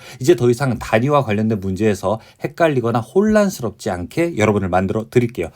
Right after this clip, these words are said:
그럼 지금부터 시작하겠습니다. 첫 번째, 일 일렉트론은 몇 줄인가 물어보고 있습니다. 일 일렉트론 볼트가 뭔지 일단 알아야 될 것 같아요.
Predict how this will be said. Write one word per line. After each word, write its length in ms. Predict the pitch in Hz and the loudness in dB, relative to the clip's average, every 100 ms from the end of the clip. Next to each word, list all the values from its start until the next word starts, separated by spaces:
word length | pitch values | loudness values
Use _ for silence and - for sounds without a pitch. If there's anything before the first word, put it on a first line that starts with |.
| - - | -18 -4
그럼 220 | - 180 - - | 0 0 0 -6
지금부터 260 | 127 123 107 | -2 -2 -2
시작하겠습니다. 720 | - 139 139 120 107 82 82 _ - - - | -4 -2 -2 -2 -6 -6 -10 _ -20 -18 -4
첫 80 | - | 0
번째, 240 | 185 190 127 | 0 2 2
일 200 | 165 180 | 4 4
일렉트론은 640 | 135 175 - 180 180 156 | 4 4 6 4 4 2
몇 240 | 113 135 - | 2 0 -4
줄인가 640 | - 117 123 147 143 143 | -10 -4 -2 0 2 4
물어보고 320 | 117 101 98 | 2 0 -2
있습니다. 400 | 104 135 110 90 90 | -6 -4 -2 -4 0
일 180 | 156 185 | 2 4
일렉트론 540 | 123 151 190 - 175 | 4 4 2 -2 -4
볼트가 420 | 135 120 117 135 120 | -2 -4 -4 -2 0
뭔지 480 | 90 107 127 - | 0 0 -2 -2
일단 320 | 117 98 113 104 | -4 -2 -4 -6
알아야 300 | 95 104 123 | -6 -2 -2
될 160 | 113 | -4
것 160 | 95 110 | -6 -6
같아요. 480 | 101 - 110 101 | -8 -2 2 2